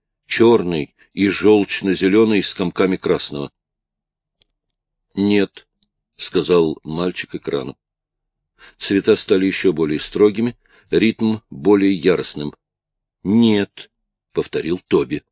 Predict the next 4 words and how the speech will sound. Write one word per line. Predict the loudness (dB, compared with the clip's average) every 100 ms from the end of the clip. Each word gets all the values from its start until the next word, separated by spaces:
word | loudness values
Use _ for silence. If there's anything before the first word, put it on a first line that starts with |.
| _ _ _ _ _ _ _ _
Пенные, | 2 2 0 -2 -6 -8 _ _
кипящие, | -6 0 0 0 -4 -6 -6
спиральные | -4 -2 2 2 2 0 -2
красноты. | -4 -4 -4 -4 -4 -6